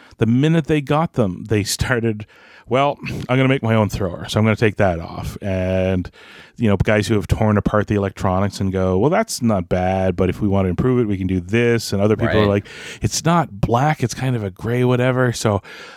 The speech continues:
Speaker 1: I took it into the shop and I painted it." You know, they're doing all the stuff that they do on the th-, two thousand dollar packs, three thousand dollar packs. They're doing it to the slightly smaller seventy dollar pack to up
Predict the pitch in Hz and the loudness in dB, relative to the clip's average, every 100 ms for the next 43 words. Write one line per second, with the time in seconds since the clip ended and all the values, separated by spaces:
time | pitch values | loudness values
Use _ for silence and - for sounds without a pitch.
0 | - 107 147 135 127 120 104 95 113 113 | -6 -2 0 2 2 2 0 0 0 2
1 | 117 92 82 - 113 110 113 127 135 139 | 0 -2 -6 -2 0 2 0 0 0 0
2 | 139 139 165 160 147 151 165 139 - 139 | 0 0 0 -2 -2 0 0 -2 0 -2
3 | - 127 113 113 113 107 117 117 101 110 | 0 -2 -2 0 0 0 0 0 0 -2
4 | 104 101 101 - - _ - 156 139 110 | 0 0 -2 -10 -20 _ -2 -2 0 0
5 | 98 95 90 87 - 87 - - - 127 | 0 0 0 -2 -6 -8 -8 -6 0 2
6 | 110 90 90 87 85 - - - - - | 2 2 -2 -4 -4 -6 -8 -16 -20 -20
7 | - - - - 107 120 120 117 104 110 | -20 -20 -10 -2 0 2 4 2 2 0
8 | 104 104 - 120 104 104 - 104 101 98 | 4 2 2 0 2 0 0 0 2 2
9 | 95 - 120 117 101 95 98 - 101 101 | 0 0 0 2 0 -4 -6 -4 -4 -4
10 | - 117 - 123 | -2 -2 0 -4